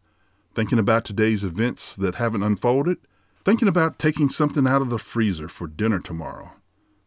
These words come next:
thinking about traffic. Now, I'm not gonna tell you that I breeze right through my daily devotional, because I don't. What I'm going to tell you is that I am not finished with my quiet time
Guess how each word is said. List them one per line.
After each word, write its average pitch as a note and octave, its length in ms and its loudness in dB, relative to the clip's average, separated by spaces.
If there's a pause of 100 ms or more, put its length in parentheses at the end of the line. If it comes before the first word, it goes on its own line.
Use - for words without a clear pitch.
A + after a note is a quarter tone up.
thinking G2 240 0
about G#2 440 0
traffic. - 680 -4 (720)
Now, F#2+ 140 0
I'm D3+ 100 4
not F3+ 140 2
gonna D#3 200 4
tell F3 260 0
you C#3 160 4
that A2+ 180 2
I A#2 120 2
breeze A#2 460 0
right A2 220 0
through F#3 220 4
my C#3+ 180 6
daily G2 300 0
devotional, E2+ 640 -6 (440)
because D3 340 2
I C3+ 100 6
don't. G#2 440 -2 (840)
What F2 120 0
I'm F2+ 120 0
going D3+ 200 4
to F#3 80 -2
tell A3+ 260 2
you C3 340 0 (320)
is E2 160 -6
that B2 160 2
I C3 180 6
am G2 160 4
not F#3 240 2
finished D#3+ 460 0
with F#2+ 160 -2
my C3 140 0
quiet B2+ 380 0
time G2 460 -4